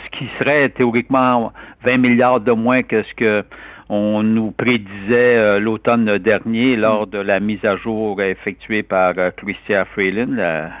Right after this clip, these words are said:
Speaker 1: la
Speaker 2: Mm-hmm.
Speaker 1: ministre des Finances. Or, euh, mais, mais, mais, mais il faut, en tout cas, j'ai hâte de voir si ça va être dans, dans ces eaux-là, là, pour l'année en cours. Puis la, l'année prochaine,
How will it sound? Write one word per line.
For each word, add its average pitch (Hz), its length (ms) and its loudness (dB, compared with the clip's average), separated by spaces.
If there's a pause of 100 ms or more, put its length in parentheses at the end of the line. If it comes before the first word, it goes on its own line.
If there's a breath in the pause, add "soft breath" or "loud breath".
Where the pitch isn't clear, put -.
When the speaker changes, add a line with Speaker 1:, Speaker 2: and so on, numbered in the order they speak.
(120)
Speaker 1:
la 85 160 -4
Speaker 2:
Mm-hmm. - 40 0
Speaker 1:
ministre 98 280 -8
des 95 100 -8
Finances. 107 420 -6 (560 loud breath)
Or, 107 360 2
euh, 107 360 4
mais, 123 600 2
mais, 127 260 0
mais, 131 180 0
mais 131 220 2
il 127 100 2
faut, 127 360 0 (200)
en 127 60 -2
tout - 100 -18
cas, 120 160 2
j'ai 120 120 2
hâte 127 160 2
de 123 80 2
voir 127 320 2
si - 400 -16 (340)
ça 127 100 0
va 135 120 2
être 127 80 -4
dans, 127 200 0
dans 120 280 0
ces 120 200 0
eaux-là, 113 300 2
là, 185 140 -2
pour 127 200 0
l'année 120 360 2
en 113 160 0
cours. 147 260 -2
Puis 131 160 0
la, 120 340 2
l'année 127 340 2
prochaine, 143 600 -2